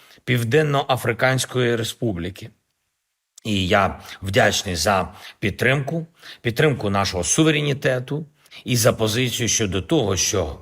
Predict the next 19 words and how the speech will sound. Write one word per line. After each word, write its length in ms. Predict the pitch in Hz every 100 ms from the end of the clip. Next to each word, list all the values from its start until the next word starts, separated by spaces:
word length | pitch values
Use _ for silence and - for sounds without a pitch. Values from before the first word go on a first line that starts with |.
| _
перемовний 640 | 95 90 92 120 135 147
процес 680 | 143 139 - 98 98 - _ - - -
має 300 | 117 127 123
бути 480 | 107 117 117 127 123 _ _ -
інклюзивним. 880 | 120 113 104 104 95 131 120 92 - - _ - -
Мир — 360 | 110 131 139 -
це 160 | 127
завжди 400 | 107 113 107 107
спільна 560 | 98 - - 98 82 69
справа, 640 | - 104 117 135 147 - _ _ _
і 80 | 120
тим 180 | 110 104
більше 320 | 98 85 95
мир, 360 | 107 139 78 73 - -
який 300 | - 87 104
ми 140 | 95 92
маємо 400 | 95 110 110 107
залишити 580 | 101 90 87 123 104 104
всім 440 | - - 123 139